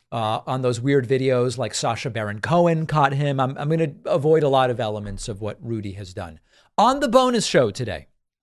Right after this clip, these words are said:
I will reveal all from my weekend escape to the, I believe we would call them the Dutch Antilles or the Netherlands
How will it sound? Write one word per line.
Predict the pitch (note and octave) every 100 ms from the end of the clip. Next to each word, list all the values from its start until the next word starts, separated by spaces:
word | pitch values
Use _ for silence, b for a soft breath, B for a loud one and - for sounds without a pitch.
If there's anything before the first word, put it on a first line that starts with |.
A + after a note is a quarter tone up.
| -
I | C#3+ F3+
will | E3+ E3+
reveal | C#3+ D#3 B2+ F3+ A3 G#3 -
all | F3+ F3+ G#2+ G#2+ B2 _ _ _ _ _ _ _ _
from | - D#3 C#3
my | C#3+ C#3
weekend | B2+ F3+ G#3 - G3+ F#3 F#3 G3 _ _ _ -
escape | B2+ - - G#3 C#3 B2 - _ _ _ _ _
to | - - G3 G3
the, | C#3+ D3+ D3+ D3 D#3+ _ _ _ _ _
I | D#3+ E3+
believe | C#3 F3 F3+ C4 B3
we | B3+
would | A3+ F#3
call | D3 E3+ E3+ F3
them | F#3 F#3 F#3
the | C3 C#3
Dutch | G#2+ D3 D#3+ - -
Antilles | D3+ C#3 B2 - D#3+ F3+ A3+ G#3 -
or | D#3 C3+
the | B2+
Netherlands | B2+ C3 C3+ D#3 D3 D#3 E3+ D#3+ -